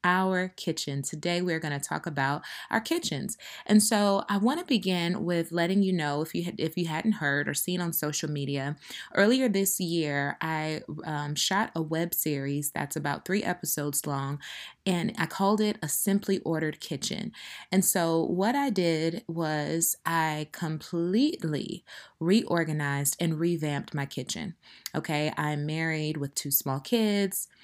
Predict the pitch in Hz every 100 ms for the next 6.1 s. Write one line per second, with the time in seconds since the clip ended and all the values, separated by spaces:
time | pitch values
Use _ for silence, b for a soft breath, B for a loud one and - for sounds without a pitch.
0 | B B - 180 180 175 165 160 165 -
1 | - 160 156 160 170 202 220 202 185 170
2 | 156 151 151 - 143 - 147 143 165 165
3 | 165 165 147 - 147 143 143 143 - 170
4 | 156 147 143 135 - 139 185 208 196 185
5 | 147 147 139 135 135 - - 196 98 180